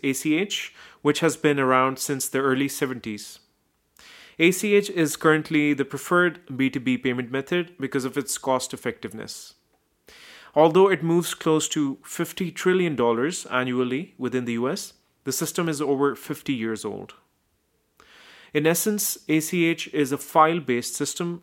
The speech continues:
modeled after paper-based filing systems, which explains why it takes three to five working days to process transactions.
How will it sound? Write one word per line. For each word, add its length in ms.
modeled 580
after 520
paper-based 880
filing 320
systems, 520
which 160
explains 500
why 240
it 220
takes 340
three 260
to 80
five 320
working 320
days 300
to 100
process 480
transactions. 880